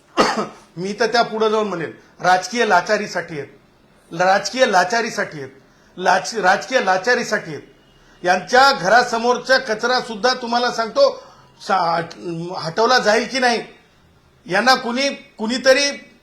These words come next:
काहीतरी राजकीय आपल्याकडे असावं. आता काय न-, आमदार,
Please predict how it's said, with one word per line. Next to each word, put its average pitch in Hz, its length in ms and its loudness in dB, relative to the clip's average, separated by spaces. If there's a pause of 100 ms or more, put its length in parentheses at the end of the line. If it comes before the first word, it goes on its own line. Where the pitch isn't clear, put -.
(160)
काहीतरी 247 500 2
राजकीय 226 580 4 (460)
आपल्याकडे 254 500 4
असावं. 247 560 4 (160)
आता 180 220 -2
काय 240 280 -2
न-, 214 200 -6
आमदार, 214 420 4